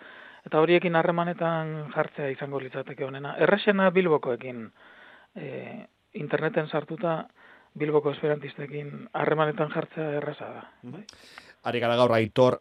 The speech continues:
Speaker 2: Aranarekin hizketan, eh, berak euskera esperanto hiztegia egin duelako, zazpireun orrialdeko lana da, eta gaur du, eh, hiztegi hori aurkezteko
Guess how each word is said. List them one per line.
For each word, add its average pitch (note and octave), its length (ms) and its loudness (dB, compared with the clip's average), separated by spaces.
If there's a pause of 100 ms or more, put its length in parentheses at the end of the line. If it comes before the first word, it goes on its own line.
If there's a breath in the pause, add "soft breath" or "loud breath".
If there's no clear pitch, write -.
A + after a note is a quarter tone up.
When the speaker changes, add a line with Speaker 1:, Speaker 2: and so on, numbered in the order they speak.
Speaker 2:
Aranarekin A#2 680 2
hizketan, B2+ 800 2
eh, A2+ 100 6
berak A2+ 280 4
euskera G#2+ 600 2
esperanto A2+ 920 2
hiztegia A2 400 0
egin A#2 260 4
duelako, A#2 720 4
zazpireun G#2+ 640 0
orrialdeko G#2+ 480 0
lana A2 240 4
da, C3+ 120 4
eta A2+ 160 0
gaur A2 220 4
du, A2+ 160 2
eh, G2+ 300 4
hiztegi A2 320 0
hori G#2+ 80 4
aurkezteko A2 640 0